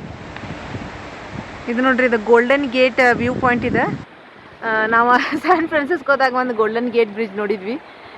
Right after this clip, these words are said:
ಇಲ್ಲಿ ಒಂದ್ ಐತಿ ಗೋಲ್ಡನ್ ಗೇಟ್. ಇದಕ್ಕೆ ಯಾಕೆ ಗೋಲ್ಡನ್ ಗೇಟ್ ವ್ಯೂ ಪಾಯಿಂಟ್ ಅಂತ ಇಟ್ಟಾರ ಅಂತ ಗೊತ್ತಿಲ್ಲ.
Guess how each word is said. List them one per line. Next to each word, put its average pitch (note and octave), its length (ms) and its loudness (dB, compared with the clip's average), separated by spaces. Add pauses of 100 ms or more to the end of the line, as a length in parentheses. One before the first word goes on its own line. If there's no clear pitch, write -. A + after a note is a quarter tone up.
(100)
ಇಲ್ಲಿ B3+ 300 4
ಒಂದ್ B3+ 220 4
ಐತಿ A#3 160 4
ಗೋಲ್ಡನ್ A3 420 0
ಗೇಟ್. A3 200 0
ಇದಕ್ಕೆ A3 240 -2
ಯಾಕೆ A#3+ 180 6
ಗೋಲ್ಡನ್ B3 380 2
ಗೇಟ್ A#3 220 0
ವ್ಯೂ A3+ 180 -4
ಪಾಯಿಂಟ್ A3 300 -4
ಅಂತ G#3+ 140 -4
ಇಟ್ಟಾರ G#3 240 0
ಅಂತ G3+ 140 -6
ಗೊತ್ತಿಲ್ಲ. G3 380 -2